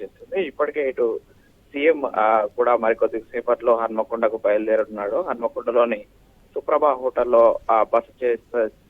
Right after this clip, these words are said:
చేయడానికి ఏర్పాట్లు కూడా చేస్తున్నారు. సాయంత్రము, ఆ, శంషాబాద్ ఎయిర్‌పోర్ట్ కు చేరుకొని అక్కడి నుంచి ప్రత్యేక విమానంలో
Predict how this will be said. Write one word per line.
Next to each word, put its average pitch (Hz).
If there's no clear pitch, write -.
చేయడానికి 117
ఏర్పాట్లు 131
కూడా 131
చేస్తున్నారు. 131
సాయంత్రము, 131
ఆ, 107
శంషాబాద్ 143
ఎయిర్‌పోర్ట్ 127
కు -
చేరుకొని 120
అక్కడి 147
నుంచి 139
ప్రత్యేక 127
విమానంలో 117